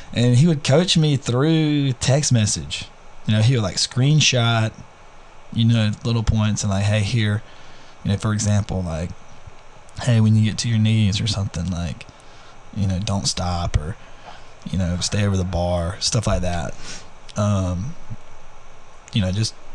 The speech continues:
simple cues to help my snatch. And, um, you know, I didn't, <clears throat> I snatched, you know, we started, you know, so, well,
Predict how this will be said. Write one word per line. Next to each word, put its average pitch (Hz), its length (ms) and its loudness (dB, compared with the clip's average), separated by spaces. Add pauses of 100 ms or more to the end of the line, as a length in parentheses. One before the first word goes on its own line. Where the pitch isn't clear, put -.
(100)
simple 139 360 0
cues 110 440 0 (760)
to 135 140 2
help 120 200 2
my 120 100 2
snatch. 170 640 0 (200)
And, 120 280 0
um, 117 500 2 (1000)
you 120 100 2
know, 110 280 0 (1300)
I 123 160 2
didn't, 156 420 0 (340)
<clears throat> - 320 0
I 151 220 2
snatched, 143 800 2 (2750)
you 131 80 0
know, 117 100 2
we 131 160 0
started, 147 360 2
you 143 80 2
know, 123 220 2
so, 127 380 4
well, 135 300 2